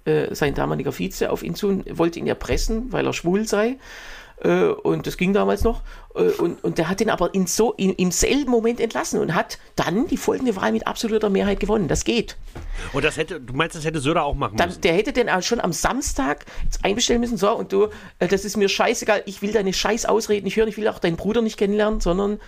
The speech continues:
Speaker 1: du fliegst jetzt hier raus, du hast hier nichts mehr verloren.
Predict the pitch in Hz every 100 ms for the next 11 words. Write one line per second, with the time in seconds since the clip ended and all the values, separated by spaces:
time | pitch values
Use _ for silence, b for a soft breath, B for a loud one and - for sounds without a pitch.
0 | B 180 - 170 190 - 175 170 147 120
1 | 185 220 - - - 165 147 165 165 135
2 | 139 135